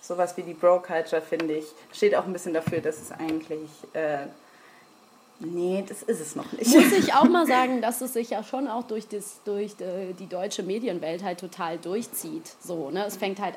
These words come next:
Speaker 2: an bei Til Schweiger, der natürlich super stereotype Geschlech-, Geschlechterrollen zeigt in seinen Filmen, der das
Speaker 1: Mhm.
Speaker 2: abgefärbt hat auf Matthias Schweighöfer, aber da geht dann auch schon die Brücke los zu, äh, Christian Ullmann und Joko und Klaas.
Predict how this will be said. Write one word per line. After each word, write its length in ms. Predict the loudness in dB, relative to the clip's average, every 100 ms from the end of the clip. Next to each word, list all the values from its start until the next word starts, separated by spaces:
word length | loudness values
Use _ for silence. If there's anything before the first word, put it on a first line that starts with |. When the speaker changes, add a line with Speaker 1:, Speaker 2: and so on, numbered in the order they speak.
| -6
Speaker 2:
an 320 | -4 -2 -4 -6 -16 -2
bei 140 | -2
Til 240 | 0 -4 -4
Schweiger, 580 | -2 0 2 2 2
der 140 | 0 -2
natürlich 340 | -6 -10 -14
super 240 | -10 -6 -6
stereotype 640 | -4 -4 -4 -6 -8 -8
Geschlech-, 400 | -8 -6 -6 -8 -8
Geschlechterrollen 800 | -8 -4 -4 -2 0 0 -2 -4
zeigt 300 | 0 0 -2
in 100 | -4
seinen 240 | -2 -4
Filmen, 420 | -6 -4 -4 -4 -8 -14 -8
der 120 | -2 0
das 180 | 0
Speaker 1:
Mhm. 60 | -2
Speaker 2:
abgefärbt 520 | -4 -4 -2 -2 0
hat 160 | -2 -2
auf 160 | -2
Matthias 400 | -4 -8 -4 -4
Schweighöfer, 560 | -2 -4 -2 -2 -2 0
aber 340 | 0 0 0
da 280 | -2 2 2
geht 180 | 2 -2
dann 140 | -4
auch 120 | -2 -4
schon 160 | -4
die 80 | -6
Brücke 300 | -4 -4 -2
los 340 | -2 -4 -6
zu, 460 | -10 -12 -10 -8 -8
äh, 200 | -6 -6 -8 -14 -20 -10
Christian 380 | -8 -2 -2 0
Ullmann 580 | 2 4 4 2 0 -2
und 460 | -4 -6 -6 -6 -8 -12
Joko 400 | -8 -6 -4 -4
und 160 | -6 -4
Klaas. 600 | 2 4 6 4 2 -4